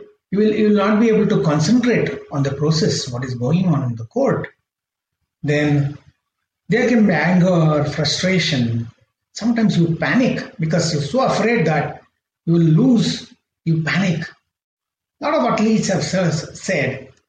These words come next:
prior to the game, they had butterflies in the stomach. What is this? Some kind of an uncomfortable feeling in the stomach. Your arms can shake.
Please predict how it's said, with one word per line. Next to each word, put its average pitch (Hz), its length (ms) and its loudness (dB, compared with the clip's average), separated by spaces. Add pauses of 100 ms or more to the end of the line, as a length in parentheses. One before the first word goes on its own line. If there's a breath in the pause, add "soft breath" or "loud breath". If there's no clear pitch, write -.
(600)
prior 254 320 0
to - 80 -2
the 160 100 0
game, 139 680 -4 (280)
they 156 100 -2
had 147 760 -2 (240)
butterflies 214 520 -2
in 165 80 2
the 139 60 0
stomach. - 420 -8 (200)
What 254 220 -2
is 127 220 0
this? - 400 -6 (280)
Some 294 300 0
kind 156 220 0
of 120 160 -2
an 127 100 -6
uncomfortable 135 800 0
feeling 165 500 0
in 110 100 0
the 110 80 -2
stomach. 107 460 -8 (1500)
Your 160 500 2 (200)
arms 202 440 0
can 127 380 -4
shake. 170 540 -2